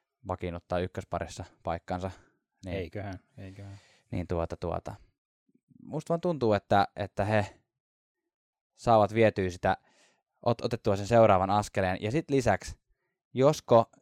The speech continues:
Speaker 1: Giordano ja Brody tuolla puolustuksessa, jotka on siis todella hyviä puolustajia, mutta pelasi molemmat viime vuonna pikkusen semmoisen alavireisen kauden,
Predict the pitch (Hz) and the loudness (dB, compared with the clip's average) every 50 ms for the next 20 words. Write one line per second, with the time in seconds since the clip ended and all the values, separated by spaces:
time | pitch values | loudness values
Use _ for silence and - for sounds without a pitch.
0 | _ _ - - 123 117 113 104 107 104 104 104 98 98 95 98 - 98 104 98 | _ _ -4 2 4 4 4 6 6 6 6 6 4 2 0 0 0 0 0 0
1 | 95 95 101 110 117 117 117 117 113 101 104 98 95 - _ _ _ _ - 110 | 0 0 0 4 6 8 8 8 8 6 4 0 0 -6 _ _ _ _ -4 -2
2 | 101 92 92 - _ _ _ _ _ _ - 113 113 113 110 104 95 - - 92 | 0 0 -2 -4 _ _ _ _ _ _ -2 2 4 4 4 4 0 -4 -10 -10
3 | - - 92 - 98 92 92 92 - - 98 95 95 92 90 98 92 - - 120 | -10 -10 -12 -6 -4 -4 -4 -4 -4 -2 -2 -2 -2 -2 -4 -8 -8 -4 0 2
4 | 120 123 117 104 98 98 92 90 - 107 101 98 90 - - 92 90 90 - 107 | 2 4 4 2 2 0 -2 -2 0 0 0 0 -2 -4 -6 -8 -6 -2 -2 0
5 | 104 98 - - 120 123 123 117 101 92 101 101 95 92 90 90 90 - - 117 | -2 -2 -4 -4 0 2 2 2 2 0 -4 -4 -4 -4 -4 -6 -6 -4 -4 -6
6 | - - - 92 87 87 87 85 90 82 90 92 90 87 - _ _ _ - 95 | -4 -6 -10 -10 -10 -10 -10 -8 -4 -2 0 0 0 0 -2 _ _ _ -12 -10
7 | 85 85 82 82 85 - - 95 92 90 87 85 | -8 -8 -8 -8 -8 -4 -2 0 0 0 -2 -4